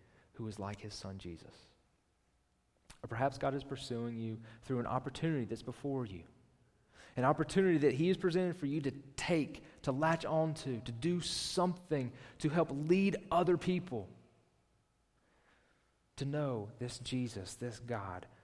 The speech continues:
who pursues. How has God been pursuing you? Let's pray. Father, we,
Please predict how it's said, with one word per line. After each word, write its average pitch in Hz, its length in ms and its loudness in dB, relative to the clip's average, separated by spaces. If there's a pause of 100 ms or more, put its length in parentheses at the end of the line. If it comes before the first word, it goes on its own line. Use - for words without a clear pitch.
(320)
who 110 60 -4
pursues. 85 680 -12 (1600)
How 123 180 -6
has 127 180 -6
God 104 320 -6
been 92 260 -8 (360)
pursuing 90 560 -10 (680)
you? 90 180 -8 (640)
Let's 98 120 -16
pray. - 240 -16 (1400)
Father, 120 200 0
we, 113 240 -6